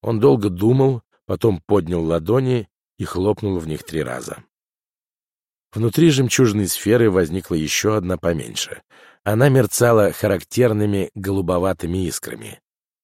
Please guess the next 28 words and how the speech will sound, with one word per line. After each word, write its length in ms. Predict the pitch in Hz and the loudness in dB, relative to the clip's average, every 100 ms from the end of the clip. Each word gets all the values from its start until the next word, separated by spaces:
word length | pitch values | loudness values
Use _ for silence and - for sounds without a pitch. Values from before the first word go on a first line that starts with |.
| _ | _
Кукуратор 520 | - - 117 127 107 | -10 -2 2 2 0
понял, 380 | 87 101 131 131 | -2 0 2 2
что 200 | - - | 0 -4
включился 580 | - 95 87 - 107 101 | -6 -6 -4 -2 -2 -4
защитный 580 | 82 80 - 90 82 82 | -4 -2 -2 -4 -4 -4
модуль 360 | 92 104 95 | -2 -2 -2
внешнего 500 | 82 87 80 - 78 | -2 -4 -4 -6 -6
производителя, 800 | 71 78 67 73 90 101 117 110 - - - _ | -6 -8 -6 -6 -8 -4 2 2 0 -14 -20 _
не 120 | 113 | -2
прошедший 640 | 107 107 92 - 90 - 110 | 2 2 2 2 0 0 -2
сертификацию 840 | - 85 - 90 - 85 - 92 | -2 -6 -6 -8 -2 -2 0 -4
в 60 | 80 | -4
Трансгуманизм 800 | 87 80 71 78 78 80 78 82 | -4 -4 -4 -6 -4 -4 -6 -6
Инкорпорейтед. 760 | 78 85 101 92 58 - 58 _ _ - - _ | -8 -8 -2 -2 -2 -6 -16 _ _ -20 -20 _
Такие 320 | - 104 156 135 | -6 -2 0 2
привилегии 500 | 117 104 110 107 95 | 2 2 2 0 0
были 220 | 95 92 | 0 -2
всего 360 | - 85 98 | -2 -2 0
у 60 | 95 | 0
нескольких 540 | 80 80 - 80 - | -2 -4 -8 -12 -14
пользователей, 720 | - 120 73 64 - 57 55 - _ _ _ | 0 0 0 -6 -12 -12 -14 -16 _ _ _
в 80 | _ | _
том 160 | 165 147 | -4 -2
числе 480 | 120 - 110 110 - _ _ | -2 0 2 2 0 _ _
и 60 | 127 | 2
у 100 | 120 | 2
самого 480 | - 101 87 71 76 | 2 0 2 0 -2
Кукуратора. 680 | 80 80 65 55 - - | -6 -8 -6 -6 -10 -12